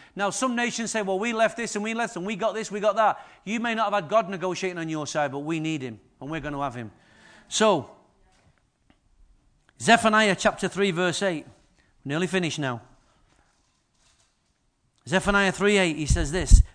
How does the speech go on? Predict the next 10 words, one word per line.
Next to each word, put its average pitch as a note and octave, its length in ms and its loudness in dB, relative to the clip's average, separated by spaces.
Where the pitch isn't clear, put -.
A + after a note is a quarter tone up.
"Therefore, G#3+ 720 4
wait F#3+ 480 -2
for F#3 260 0
me, F#3 280 4
declares D3+ 500 0
the D3 100 -2
Lord, C#3+ 300 4
for F#3 380 4
the E3 160 2
day E3 640 4